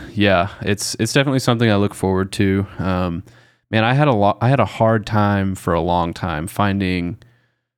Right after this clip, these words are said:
um, barbers that I liked, or even just finding a hairstyle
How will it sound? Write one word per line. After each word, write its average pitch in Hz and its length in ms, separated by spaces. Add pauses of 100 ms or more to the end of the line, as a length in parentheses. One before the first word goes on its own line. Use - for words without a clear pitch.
(400)
um, 87 380
barbers 110 560
that 107 120
I 104 100
liked, 104 420
or 95 100
even 107 200
just 107 160
finding 95 640 (140)
a 90 100
hairstyle 98 840